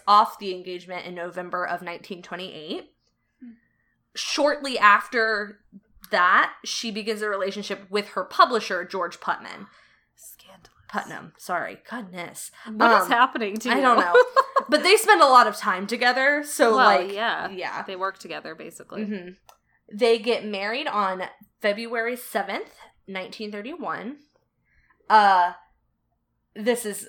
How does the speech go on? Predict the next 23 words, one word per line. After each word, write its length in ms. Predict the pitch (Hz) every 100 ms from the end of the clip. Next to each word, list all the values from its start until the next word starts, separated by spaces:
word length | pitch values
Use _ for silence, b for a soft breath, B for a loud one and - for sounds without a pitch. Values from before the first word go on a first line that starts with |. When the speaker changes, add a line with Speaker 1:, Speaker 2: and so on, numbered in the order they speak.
| -
Speaker 1:
another 520 | 190 185 160 165 165
quote. 340 | - 165 - 302 254 - _ _ _ _ _ -
Earhart 500 | 262 285 302 330 254
referred 300 | 247 - 247
to 120 | 247
her 160 | 240 220
marriage 420 | 202 202 196 196 -
as 180 | 185 185
a 160 | - -
partnership 840 | - - 220 262 277 - 320 320
with 400 | 190 202 185 180
dual 220 | 208 226
Speaker 2:
Yes. 120 | 240 -
Speaker 1:
control. 680 | 226 - 185 160 - 208 _ _ B B B
Speaker 2:
Yes. 80 | -
Speaker 1:
And 140 | 226 220
a 20 |
l-, 320 | 220 220 226
<laughs> 360 | - 294 294 -
I 140 | 226
love 680 | 226 220 214 208 202 208 170
this 280 | 185 185 - 185
detail. 420 | 175 175 175 -